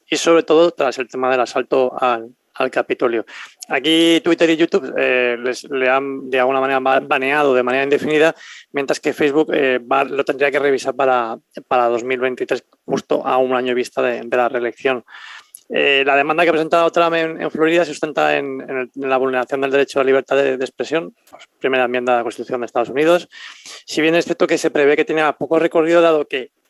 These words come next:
aquí hay, se, tenemos el tema de la Ley de Decencia de las Comunicaciones del noventa y seis, eh, que establece que las compañías quedan exentas de responsabilidad por los contenidos, eh, que publican sus usuarios, pero permite que las plataformas filtren o moderen esos mensajes si infringen sus reglas.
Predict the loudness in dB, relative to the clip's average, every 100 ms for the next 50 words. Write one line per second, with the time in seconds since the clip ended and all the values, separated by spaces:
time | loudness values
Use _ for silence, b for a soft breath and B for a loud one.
0 | -12 -4 0 2 2 0 0 -4 -8 -6
1 | -4 -4 -6 -8 -6 -6 -6 -2 0 2
2 | 2 4 4 2 2 -2 0 0 2 0
3 | -4 -2 -2 0 0 0 -6 -12 -8 -4
4 | -4 -4 -6 0 0 0 _ B B B
5 | B -2 0 0 -2 -6 -4 -2 -2 0
6 | 0 0 -2 -2 -2 -2 0 -2 -2 -6
7 | 0 2 2 0 -6 -2 -2 2 0 0
8 | 0 -2 -4 -10 -6 -4 -4 -4 -4 -4
9 | -4 -6 -2 -2 0 -2 -2 -6 -2 0
10 | 0 -2 -10 B B B B B 0 0
11 | 0 -6 -4 0 0 0 -2 -4 -4 -6
12 | -2 -2 0 0 0 4 2 2 -4 -6
13 | -4 -4 -6 -6 -4 -2 -2 -2 -2 -2
14 | -4 -4 -2 -2 -2 -4 -10 -14